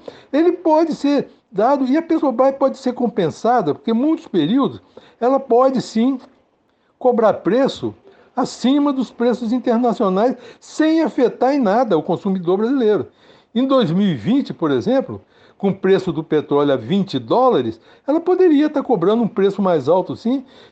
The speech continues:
que o consumidor brasileiro não ia protestar em nada, porque não ia atingir os limites dele.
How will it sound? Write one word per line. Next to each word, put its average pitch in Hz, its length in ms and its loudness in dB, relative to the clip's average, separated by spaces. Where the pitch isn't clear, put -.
que 269 80 -2
o 269 60 2
consumidor 220 540 0
brasileiro 208 480 0
não 302 80 0
ia 330 100 0
protestar 277 540 -2
em - 20 -4
nada, 220 320 0
porque - 380 -4
não 240 140 2
ia 359 120 4
atingir 202 360 0
os 175 160 -2
limites 151 460 -4
dele. 110 320 -4